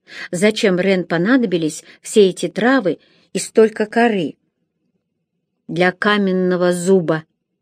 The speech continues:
пояснила она. «Нам нужно как-то спрятать его от медведя, чтоб не почуял. Если мы этого не сделаем, медведь непременно нас выследит».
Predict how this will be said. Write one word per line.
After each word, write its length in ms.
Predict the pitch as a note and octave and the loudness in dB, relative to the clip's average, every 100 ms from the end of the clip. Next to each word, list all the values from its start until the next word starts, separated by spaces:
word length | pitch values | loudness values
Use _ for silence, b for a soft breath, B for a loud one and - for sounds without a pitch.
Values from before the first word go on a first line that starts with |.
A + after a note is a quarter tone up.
| _ | _
пояснила 540 | - E3+ - F#3 E3+ E3 | 0 0 0 -2 0 2
она. 260 | E3 D3+ - _ _ _ _ _ - | 2 0 -4 _ _ _ _ _ -2
«Нам 380 | F3 G#3+ G3+ | 2 4 4
нужно 500 | G3 A#3+ A3 G#3 G3+ - _ _ _ | 4 4 4 0 -4 -6 _ _ _
как-то 320 | - A3 - G3+ | -4 -4 -2 -6
спрятать 760 | - - B3+ C#4 F#3 D3+ - | -6 -2 2 2 2 -6 -6
его 180 | F3 F#3 | 0 2
от 160 | F3 F#3+ | 2 0
медведя, 560 | G3+ A3 A3+ E3+ - _ _ _ _ _ - | 0 2 2 2 -6 _ _ _ _ _ -10
чтоб 360 | - - B3+ | -2 2 4
не 140 | A3+ C4 | 4 4
почуял. 800 | C#4 C#4+ - G3 D#3 D3+ E3 - _ _ B B B | 4 0 -2 -2 -2 -4 -10 -14 _ _ B B B
Если 420 | F3 B3 - B3 | 2 2 4 8
мы 220 | C4 C4+ | 10 8
этого 440 | - B3+ A3+ G3 | 6 4 2 2
не 180 | F#3 G#3 | 4 4
сделаем, 760 | F#3+ F3+ C#4 E4+ B3+ F3 D#3 D#3 _ _ _ b | 0 2 4 6 4 4 0 -6 _ _ _ b
медведь 460 | b B3 G#3+ C4+ C4 | b 4 6 6 8
непременно 720 | B3+ B3+ A#3+ A#3 C4+ D4 D4 | 6 6 6 8 8 8 8
нас 340 | B3+ B3+ C4+ | 8 6 2
выследит». 840 | B3+ B3+ B3 - A3+ A3 G#3+ G#3+ | 4 6 6 4 2 4 4 2